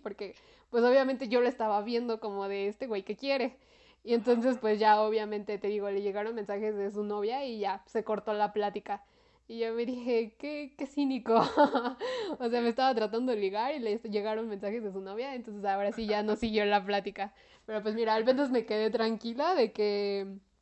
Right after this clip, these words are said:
Speaker 2: Que no
Speaker 1: este,
Speaker 2: estaba,
Speaker 1: que
Speaker 2: que
Speaker 1: no
Speaker 2: no
Speaker 1: me
Speaker 2: estaba
Speaker 1: quería
Speaker 2: loco.
Speaker 1: matar. <laughs> Ajá, así es. Pero, pues, sí, como que de repente llegan y te piden información y tú no sabes ni qué hacer, ¿no? Y no te queda más que mentir a veces. Pero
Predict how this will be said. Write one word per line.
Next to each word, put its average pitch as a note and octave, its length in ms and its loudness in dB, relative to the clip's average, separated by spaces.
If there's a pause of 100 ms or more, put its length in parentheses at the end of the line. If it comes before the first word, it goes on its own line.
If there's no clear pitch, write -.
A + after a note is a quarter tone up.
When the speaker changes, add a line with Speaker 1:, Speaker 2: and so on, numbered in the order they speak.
(420)
Speaker 2:
Que A3+ 140 0
no G#3+ 100 -10
Speaker 1:
este, A3 120 0
Speaker 2:
estaba, G3+ 440 -6 (320)
Speaker 1:
que - 0 -
Speaker 2:
que B3 100 4
Speaker 1:
no A#3+ 80 6
Speaker 2:
no B3 60 4
Speaker 1:
me B3 140 2
Speaker 2:
estaba - 20 -10
Speaker 1:
quería A#3 320 2
Speaker 2:
loco. - 20 0
Speaker 1:
matar. A3+ 380 2
<laughs> - 800 2
Ajá, C4 580 4 (320)
así C4 500 6
es. C4 260 0 (360)
Pero, A3+ 300 0
pues, A#3+ 180 -4
sí, D4 140 -2
como C#4 200 0
que B3 100 -2
de B3 80 -2
repente A#3+ 400 -6
llegan C4+ 340 -4
y A#3+ 80 -4
te G3+ 120 -6
piden A3+ 280 -10
información G#3 680 -6
y C#4 120 -6
tú A#3 120 -14
no A3 120 -6
sabes G#3 240 -6
ni G3+ 120 -8
qué G3+ 100 -10
hacer, B3+ 340 -10
¿no? B3+ 140 -12
Y D#4+ 80 -10
no C#4+ 100 -10
te D4 100 -14
queda B3+ 160 -8
más B3 180 -8
que A#3 100 -10
mentir G#3 360 -6
a G3+ 80 -4
veces. G3+ 280 -12 (760)
Pero G#3+ 260 -2